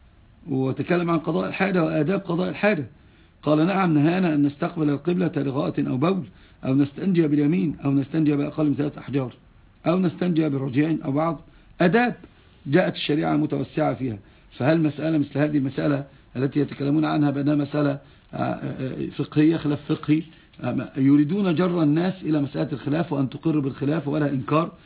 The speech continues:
والمسألة عقدية حتى لو قلنا فيها خلاف، الخلاف، الخ-، آه، لو قلنا خ-،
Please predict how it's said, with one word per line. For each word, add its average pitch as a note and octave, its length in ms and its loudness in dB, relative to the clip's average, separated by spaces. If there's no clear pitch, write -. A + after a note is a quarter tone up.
والمسألة D#3 420 2
عقدية F#3+ 520 0
حتى D#3 260 0
لو D3+ 100 2
قلنا E3 240 2
فيها D3 200 0
خلاف، D3+ 340 -2
الخلاف، C#3+ 380 0
الخ-، C3 160 -6
آه، C#3 520 -6
لو B2+ 120 -4
قلنا D3 440 2
خ-، - 200 -10